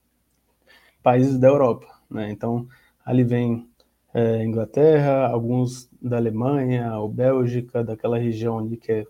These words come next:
quatro, cinco horas ali de diferença mais pra frente.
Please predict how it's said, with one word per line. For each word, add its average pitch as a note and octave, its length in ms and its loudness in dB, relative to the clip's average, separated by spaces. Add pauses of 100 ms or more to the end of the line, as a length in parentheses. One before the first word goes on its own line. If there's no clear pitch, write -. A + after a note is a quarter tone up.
(120)
quatro, A#2+ 460 -2
cinco A#2+ 400 -6
horas A2+ 340 -2
ali A2 240 -6 (480)
de A#2 120 0
diferença A2+ 460 -6
mais A2+ 140 -6
pra - 140 -8
frente. B2+ 500 -4